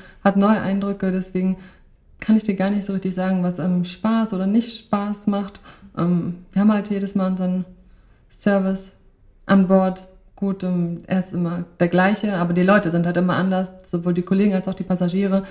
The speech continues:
Und, ähm, das steht und fällt, ehrlich gesagt, mit der Crew und mit den Passagieren.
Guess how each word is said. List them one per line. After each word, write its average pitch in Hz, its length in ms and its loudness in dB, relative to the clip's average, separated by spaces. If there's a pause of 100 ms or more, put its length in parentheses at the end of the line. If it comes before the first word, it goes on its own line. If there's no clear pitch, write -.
(260)
Und, 175 300 0
ähm, 170 640 -2
das - 340 -6 (240)
steht 190 320 -2
und 175 140 0
fällt, 180 240 -2
ehrlich - 200 -4
gesagt, 170 340 -2
mit 175 200 0
der 180 60 0
Crew 180 280 -2
und 165 80 2
mit 160 140 -4
den 165 120 -2
Passagieren. 156 580 -6